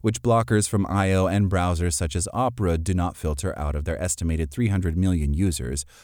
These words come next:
according to the Acceptable Ads Committee. AdGuard's Meshkov doesn't expect an end to hostilities anytime soon.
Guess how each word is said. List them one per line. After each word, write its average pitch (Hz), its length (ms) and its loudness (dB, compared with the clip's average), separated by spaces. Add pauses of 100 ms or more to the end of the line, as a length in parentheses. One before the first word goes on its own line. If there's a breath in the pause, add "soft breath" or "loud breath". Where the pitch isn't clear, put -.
(120 loud breath)
according 104 380 2
to 95 100 -2
the 85 140 0
Acceptable 76 640 -2
Ads 78 340 -4
Committee. 67 460 -4 (760)
AdGuard's 113 520 4
Meshkov 110 460 4
doesn't 104 280 4
expect - 420 0
an 98 120 4
end 101 240 2
to 98 80 0
hostilities 90 760 2
anytime 85 420 2
soon. 85 460 2